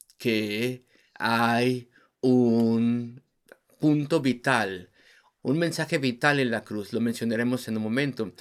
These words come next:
Y quiero que comencemos diciendo lo siguiente. La cruz de Cristo nos da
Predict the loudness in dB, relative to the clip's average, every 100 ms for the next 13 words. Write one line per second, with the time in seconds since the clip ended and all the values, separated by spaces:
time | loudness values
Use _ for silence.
0 | -20 -8 -6 0 0 2 -2 -2 -2 -2
1 | -2 -2 -4 -6 -8 -4 -2 -2 -4 -6
2 | -8 -4 -2 -2 0 -2 -4 -4 -4 -4
3 | -6 -8 -8 -6 -10 _ -20 -20 -20 _
4 | _ _ -6 0 0 -2 0 2 4 2
5 | -2 -6